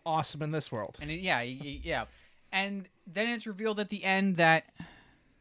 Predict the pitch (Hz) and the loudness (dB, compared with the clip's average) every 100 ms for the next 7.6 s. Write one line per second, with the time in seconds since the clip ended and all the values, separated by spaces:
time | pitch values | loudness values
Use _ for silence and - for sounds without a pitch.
0 | _ _ - - - - - _ _ _ | _ _ -16 -14 -14 -18 -20 _ _ _
1 | _ _ _ - - 147 180 - - 214 | _ _ _ -20 -10 -6 -6 -6 -2 0
2 | 170 143 190 233 - - 233 - 277 247 | 2 2 4 2 0 0 0 0 -2 -2
3 | 240 294 - 339 - 330 285 302 294 311 | -2 -2 0 0 2 0 0 0 0 0
4 | 311 - _ - 147 160 151 139 143 - | -4 -8 _ -4 0 2 2 2 0 2
5 | 139 135 123 131 127 - 120 117 113 _ | 2 2 0 -2 -4 -4 -2 -2 -6 _
6 | _ - 131 123 117 120 - - - - | _ -2 0 0 -2 -4 -8 -20 -20 -20
7 | - _ _ - - | -20 _ _ -14 2